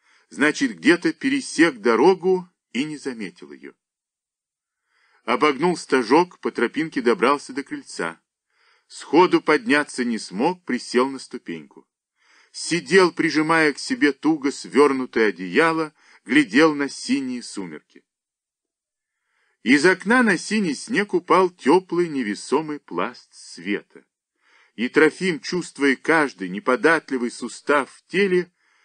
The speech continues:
встал. Занесённая нога не попала на ступеньку, и он сорвался лицом вниз, успел подумать:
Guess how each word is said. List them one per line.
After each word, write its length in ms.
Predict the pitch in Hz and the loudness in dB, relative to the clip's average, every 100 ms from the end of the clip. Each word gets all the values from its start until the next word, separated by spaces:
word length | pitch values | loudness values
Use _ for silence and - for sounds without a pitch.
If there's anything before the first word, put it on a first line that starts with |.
| _ _ _ | _ _ _
встал. 720 | - - - 151 135 92 71 _ _ _ _ _ | -16 -16 -2 2 2 -2 -10 _ _ _ _ _
Занесённая 880 | - 123 160 151 - 185 170 160 160 | -2 0 0 -2 2 2 2 -2 0
нога 360 | 160 147 165 | 0 2 2
не 140 | 160 160 | 2 -2
попала 540 | 170 165 185 175 151 | -2 0 4 6 4
на 120 | 139 | 2
ступеньку, 720 | 131 - 135 - 190 156 131 117 | -4 -6 -6 0 0 0 -2 -2
и 120 | 120 | 0
он 160 | 165 | 0
сорвался 720 | 156 - 151 147 180 165 - | 0 0 2 6 4 4 0
лицом 580 | 143 147 - 170 165 135 | -4 -4 -2 0 2 0
вниз, 400 | 104 160 196 - | -6 -4 -4 -6
успел 400 | 139 - 170 175 | -10 -4 -2 -2
подумать: 500 | - 160 170 156 101 | -2 2 2 2 -2